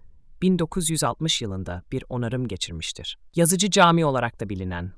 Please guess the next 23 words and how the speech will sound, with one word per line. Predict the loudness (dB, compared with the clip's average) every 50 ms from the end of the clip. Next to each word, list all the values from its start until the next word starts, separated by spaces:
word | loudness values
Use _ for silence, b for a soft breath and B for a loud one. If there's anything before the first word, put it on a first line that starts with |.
| -8 -8
bu | -8 -6
kagir | -4 -4 -2 0 0 0 0 0
duvarlı | 0 0 2 2 2 0
yapının | -2 -4 -4 -6 -6 -4 -4 -6 -6 -4
çatısı | -4 -4 -4 0 2 2 2 2
ahşaptır | -2 -2 -2 0 0 0 -2 -4 -8 -14 -14 -14 -14 -16 -12 -10
ve | -10 -10
kiremit | -8 -6 -4 -2 0 0 0 -2 -2 -8
ile | -8 -10
kaplıdır. | -8 -8 -12 -12 -10 -10 -12 -12 -10 -12 -14 -14 -16 -20 -20 -20 -20 -20 -20 -20 -20 -20 -20 -20 -20 -20 -16
Her | -2 2 2 2 4 2
duvarında | 0 0 0 -2 -2 -4 -4 -6 -6 -8 -10 -12 -12 -6
uzun | -2 0 2 2 0
iki | 0 -4 -6 -8 -2
pencere | 0 0 0 2 0 -2 -2 -4 -4 -6
bulunurken, | -6 -6 -4 -4 -6 -8 -10 -10 -10 -8 -8 -10 -12 -18 -20 -20 -20 -8 0
bin | 2 2 4 4
dokuz | 2 0 -2 -4 -6 -4 -2
yüz | -4 -4 -2 -2
altmış | -4 -6 -4 -2 -2 0 0 0 0
yılındaki | -2 -4 -4 -4 -4 -6 -8 -10 -10
tamir | -10 -8 -6 -4 -2 0 0 2 2
sırasında | 2 2 0 -2 -4 -4 -4 -4 -6 -6 -6 -8 -10